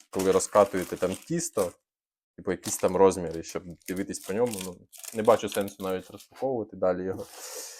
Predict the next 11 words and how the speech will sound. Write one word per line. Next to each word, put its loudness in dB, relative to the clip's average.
Так, 10
і 4
останнє 4
в -14
цій 0
посилочці. 0
Так, 2
відкриваємо -2
ось -20
тут, -12
напевно. -8